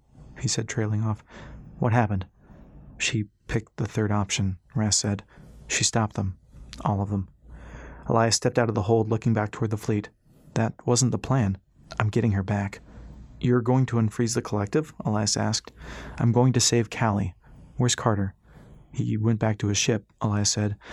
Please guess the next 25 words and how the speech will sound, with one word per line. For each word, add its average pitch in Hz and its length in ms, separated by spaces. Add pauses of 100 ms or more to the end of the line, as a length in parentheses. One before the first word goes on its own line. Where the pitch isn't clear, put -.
(460)
"How 127 200
exactly 151 340
are 147 80
you 147 60
going 151 180
to 147 60
rescue 147 320
her?" 160 200 (460)
"I'm 107 220
going 107 180
to 101 60
need 107 160
an 107 100
Elder," 98 320 (240)
Ras 107 180
said, 104 320
walking 113 280
past 113 180
his 107 120
father 113 260
and 110 100
up 107 100
to - 80
the 104 140
helm. 101 240